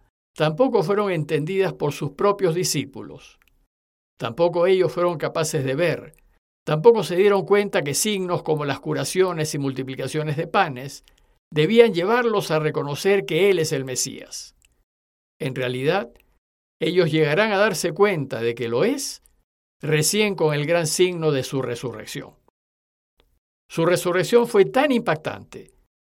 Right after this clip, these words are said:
que recién con ella se entenderán a Jesús, recién entenderán su camino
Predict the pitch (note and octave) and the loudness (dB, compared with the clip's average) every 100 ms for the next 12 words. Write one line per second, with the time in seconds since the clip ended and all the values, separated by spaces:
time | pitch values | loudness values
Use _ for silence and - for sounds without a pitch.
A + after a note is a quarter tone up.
0 | _ _ - E3 F3 F#3 C#4 C#4 A3+ G3+ | _ _ -2 0 2 2 2 0 0 0
1 | B3 A#3+ G#3 E3 D3+ D#3 D#3+ F3+ G3 E3+ | 2 2 0 -4 -2 0 0 -2 -2 -2
2 | D3 - A3+ G#3 - _ _ _ _ D#3+ | -4 -4 -4 -6 -14 _ _ _ _ -2
3 | E3+ - C4+ A#3+ A#3 F3+ E3 F#3+ A3+ - | 0 2 2 0 0 -2 0 0 -2 -4
4 | D3+ D#3+ A3 G3 B2+ C3+ | -2 0 0 -2 -4 -8